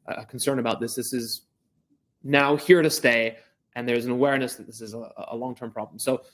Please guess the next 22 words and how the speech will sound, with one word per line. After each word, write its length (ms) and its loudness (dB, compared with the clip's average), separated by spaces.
there 80 2
are 40 2
more 180 6
and 100 2
more 140 4
companies 600 -2
that 180 -2
are 380 -4
making 680 0
these 180 -2
decisions. 460 -10
I'd 100 -6
say 80 8
the 100 4
companies 320 -2
that 100 2
are 80 4
at 80 -2
the 60 -18
forefront 400 2
of 100 -2
this, 320 -2